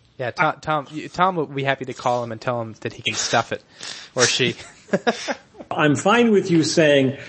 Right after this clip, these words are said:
Speaker 2: "If that's the way this game works, I'm not interested in this game." Isn't that a, kind of implicit that if you don't have a large vocabulary, you're gonna have trouble with Scrabble?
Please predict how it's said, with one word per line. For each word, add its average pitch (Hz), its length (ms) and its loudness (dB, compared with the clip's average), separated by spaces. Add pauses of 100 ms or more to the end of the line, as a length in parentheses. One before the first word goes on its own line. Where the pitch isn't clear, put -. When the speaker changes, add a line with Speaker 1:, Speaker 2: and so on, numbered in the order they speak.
(300)
Speaker 2:
"If - 220 0
that's 208 260 2
the 180 120 2
way 170 160 6
this 151 260 0
game 170 360 4
works, 120 640 0 (300)
I'm 131 160 4
not 160 220 4
interested 175 460 2
in 120 120 2
this 107 160 0
game." 208 400 0 (2250)
Isn't 175 260 -2
that 185 160 6
a, - 260 0 (280)
kind 147 420 2
of 202 160 4
implicit 190 760 2
that 143 100 6
if 143 140 2
you 156 100 2
don't 143 260 2
have 147 200 2
a 147 40 4
large 139 300 2
vocabulary, 139 680 2
you're 135 100 4
gonna 127 180 2
have 135 200 2
trouble 139 400 2
with 101 100 -2
Scrabble? - 720 0